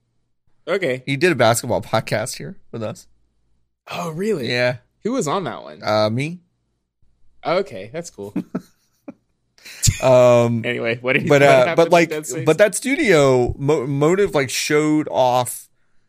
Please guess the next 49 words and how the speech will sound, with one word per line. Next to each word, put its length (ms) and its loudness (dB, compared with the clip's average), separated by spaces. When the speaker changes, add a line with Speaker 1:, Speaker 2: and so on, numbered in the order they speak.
Speaker 2:
very 1160 0
early 720 -6
Speaker 1:
Yeah, 180 2
Speaker 2:
looks 80 0
Speaker 1:
like, 100 -2
Speaker 2:
at 60 -4
that 60 0
Speaker 1:
tech 120 4
Speaker 2:
game. 80 -4
Speaker 1:
demo 180 -4
Speaker 2:
Like, 60 -10
tech 160 -2
Speaker 1:
shit. 180 0
Speaker 2:
demo. 140 -2
Speaker 1:
Like, 160 -2
not 220 4
even, 300 2
like, 120 4
we 140 2
don't 160 0
even 160 0
have 160 0
a 80 -2
game 380 -4
yet, 260 0
Speaker 2:
Yeah. 260 4
Speaker 1:
but, 80 -8
like, 320 -8
here's, 460 0
here's 400 -2
Dead 380 0
Space 640 0
running 300 -4
around 340 -4
in 80 -8
a 280 -10
Speaker 2:
And 80 0
they 80 2
were, 240 -2
Speaker 1:
spaceship. 220 -8
Speaker 2:
and 120 0
they 80 2
were 200 -2
upfront 460 0
about 260 0
that. 280 -6
Like, 180 -6
they 100 0
were 320 -2